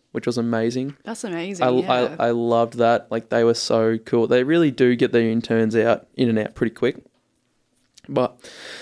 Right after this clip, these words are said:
Speaker 1: I learned so much there. Like, you know, they put, they, you know, they let me write a front, a front page story. They let me write, like, thirteen published stories in a week. Um, I'm going out, I'm doing press conferences. I joined their volleyball team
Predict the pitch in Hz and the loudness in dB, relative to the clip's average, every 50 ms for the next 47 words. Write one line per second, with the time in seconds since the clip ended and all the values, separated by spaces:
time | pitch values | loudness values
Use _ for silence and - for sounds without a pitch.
0 | - - - _ _ _ - 139 131 131 147 156 156 147 - - - 135 123 117 | -20 -20 -20 _ _ _ -14 -12 -6 -2 0 2 2 0 -2 -2 -2 -2 0 -2
1 | 117 120 120 - - - 127 120 117 113 113 - - 117 110 117 131 - - 127 | -2 -4 -6 -6 -6 -4 -2 0 0 -2 -4 -6 -10 -8 -8 -8 -10 -8 -8 -8
2 | 127 - 156 135 - - 127 120 117 - - 123 117 131 135 139 135 135 127 127 | -2 0 -2 -2 0 -2 -2 -2 -2 -2 -4 -4 -4 -2 -2 -4 -2 -2 0 0
3 | 120 120 120 - 120 117 117 - - - 123 - 127 120 117 - - 120 120 120 | 0 0 -2 -2 -4 -4 -4 -4 -6 -8 -6 -2 -2 -2 -2 0 -2 -2 -2 -2
4 | - - - 127 123 120 123 123 123 120 117 120 - 127 127 127 127 127 127 120 | -6 -4 0 0 2 2 2 2 2 2 0 -2 -2 0 0 2 2 2 0 0
5 | - 127 123 120 120 117 - 123 123 117 - - - - - - 147 147 139 - | 0 0 0 0 0 0 0 -2 -4 -4 -4 -12 -18 -6 0 2 2 2 2 2
6 | 139 131 131 131 - - 123 123 123 117 - - - - 127 120 120 123 123 120 | 0 0 0 0 -2 -2 0 0 0 0 -2 -4 -4 -2 0 2 2 2 2 2
7 | 120 117 113 - 127 120 117 110 120 120 120 117 117 - - - - _ _ _ | 2 -2 -4 -4 -4 -4 -2 -2 0 0 0 0 -2 -6 -14 -20 -20 _ _ _
8 | _ _ _ _ _ _ _ _ _ _ - 113 113 113 110 110 113 110 113 113 | _ _ _ _ _ _ _ _ _ _ -4 -2 0 0 0 0 -2 -4 -4 -6
9 | 113 113 - - - - 123 117 120 123 113 117 117 117 117 117 110 - 117 117 | -8 -8 -10 -10 -6 -4 -4 0 0 0 2 2 2 2 2 2 0 0 -2 -2
10 | 113 120 117 117 113 - - 117 110 - - - 117 113 113 - 117 117 113 - | -2 0 -2 -2 -2 -4 -4 -4 -4 -4 -6 -8 -8 -8 -6 -6 -8 -8 -6 -6
11 | - 120 117 113 113 120 - - - - _ _ _ _ _ _ _ _ _ _ | -6 -6 -4 -6 -8 -12 -14 -14 -16 -18 _ _ _ _ _ _ _ _ _ _
12 | _ - 123 123 120 - - 127 123 127 131 127 123 113 110 120 113 117 120 117 | _ -4 -4 -4 -4 0 0 2 2 4 4 2 2 2 2 0 2 2 2 2
13 | 123 120 120 120 - - 120 117 117 120 117 120 123 | 2 0 0 0 0 -2 -2 0 0 0 0 -2 -2